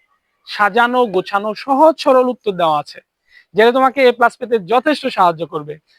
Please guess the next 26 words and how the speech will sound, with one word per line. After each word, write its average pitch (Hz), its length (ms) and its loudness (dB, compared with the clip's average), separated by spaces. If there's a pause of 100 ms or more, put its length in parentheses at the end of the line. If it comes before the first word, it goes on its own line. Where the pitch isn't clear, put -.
(160)
বিশেষ 226 280 -2
করে 269 120 2
যারা 233 220 2
বায়োলজিতে 214 440 2
দুর্বল, 226 460 0 (880)
সৃজনশীল 220 440 -2
প্রশ্ন 202 240 -4
গুছিয়ে 226 320 -2
যারা 220 180 2
লিখতে 202 240 -2
পারে 185 220 -2
না, 190 60 -2
ভালোভাবে 190 340 0
চিত্র 233 320 -6
আঁকতে 196 220 -2
পারে 185 140 -4
না, 185 80 -6
চিত্র 220 280 -10
দেখে 190 240 -4
বর্ণনা 185 560 -2
সুন্দরভাবে 196 440 -2
সাজিয়ে 202 280 0
গুছিয়ে 185 300 -6
লিখতে 196 220 -8
পারে 170 180 -2
না, 247 180 -2